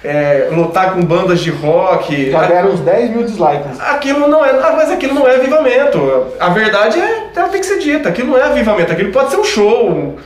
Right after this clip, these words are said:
Speaker 1: pode ser uma, uma, um, um, um congresso, mas não é avivamento. Avivamento não é isso. Avivamento tem que ter transformação de vidas através da palavra. E não é avivamento sem as Escrituras. A base pro avivamento vai ser sempre as Escrituras. Sempre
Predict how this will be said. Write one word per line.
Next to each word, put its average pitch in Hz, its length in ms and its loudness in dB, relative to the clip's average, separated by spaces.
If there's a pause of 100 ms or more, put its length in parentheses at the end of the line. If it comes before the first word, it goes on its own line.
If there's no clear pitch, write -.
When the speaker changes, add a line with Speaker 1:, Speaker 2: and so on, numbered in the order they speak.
(180)
Speaker 1:
pode 175 220 0
ser 190 320 0
uma, 175 220 2
uma, 165 260 0
um, 175 100 0 (400)
um, 175 60 -6
um 180 60 -4
congresso, 202 480 0
mas 196 160 0
não 233 160 2
é 226 80 2
avivamento. 254 560 0 (280)
Avivamento 196 460 -2
não 254 140 2
é 196 80 2
isso. 160 200 -4
Avivamento 214 400 0
tem 233 100 0
que 226 100 -2
ter 208 60 -2
transformação 196 540 0
de 185 100 -2
vidas 220 380 -2 (180)
através 202 480 0
da 214 80 2
palavra. 190 400 0
E 190 40 0
não 240 220 4
é 247 80 4
avivamento 220 680 0 (240)
sem 202 200 -2
as 208 100 0
Escrituras. 214 640 -6 (540)
A 160 140 -2
base 214 360 0
pro 226 140 -2
avivamento 202 540 0
vai 220 100 0
ser 220 140 -4
sempre 220 260 -2
as 226 60 -2
Escrituras. 226 420 -4
Sempre 262 400 -2